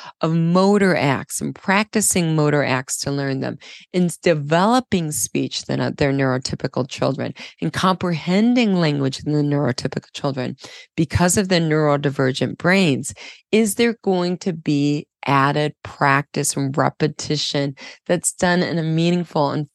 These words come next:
fun manner for these children? So that needs to be provided for in consideration that a lot of them, this is just not gonna naturally happen. It's gonna require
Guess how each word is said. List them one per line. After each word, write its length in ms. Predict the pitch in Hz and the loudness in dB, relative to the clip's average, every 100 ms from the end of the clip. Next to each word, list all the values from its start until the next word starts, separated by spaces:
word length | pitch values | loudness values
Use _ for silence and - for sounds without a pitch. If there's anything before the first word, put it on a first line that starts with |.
| - | 0
fun 380 | 165 160 156 185 | 2 2 0 -4
manner 880 | 175 151 156 156 180 175 135 135 160 - _ _ _ _ | -4 -2 0 2 2 2 0 -2 -4 -8 _ _ _ _
for 140 | - 151 | -2 0
these 240 | 147 143 | 2 -2
children? 640 | - 151 143 - 143 147 - _ _ _ _ _ _ _ _ _ - | 0 0 0 -2 -4 -6 -14 _ _ _ _ _ _ _ _ _ -8
So 200 | - 160 | 0 2
that 300 | 156 165 - | 2 0 0
needs 280 | 202 202 - | -2 0 -2
to 100 | 165 | 2
be 120 | 170 | 0
provided 600 | - 156 147 156 190 175 | 2 0 2 4 2 0
for 400 | - 147 143 143 - - - | -4 -4 -4 -6 -10 -20 -10
in 140 | 151 | -4
consideration 1120 | 165 147 - 180 185 165 143 143 - 143 147 - - _ | -2 0 2 4 2 4 2 0 -4 -4 -4 -8 -20 _
that 140 | 175 156 | 2 2
a 40 | |
lot 340 | 151 147 156 | 2 4 4
of 140 | 180 160 | 2 0
them, 220 | 160 151 | 0 0
this 180 | 147 165 | -2 -4
is 140 | 160 | -6
just 320 | - 160 - | -4 -6 -4
not 240 | 160 147 143 | 0 0 -2
gonna 200 | 165 165 | -2 -2
naturally 760 | 156 139 135 135 - 147 143 | 0 2 2 2 0 0 0
happen. 640 | 139 - 180 214 147 117 - - - - | -2 -2 -2 0 -2 -2 -6 -16 -20 -14
It's 180 | - - | -10 -4
gonna 260 | 139 147 | -2 0
require 540 | 175 185 - 143 135 | 0 -2 0 0 2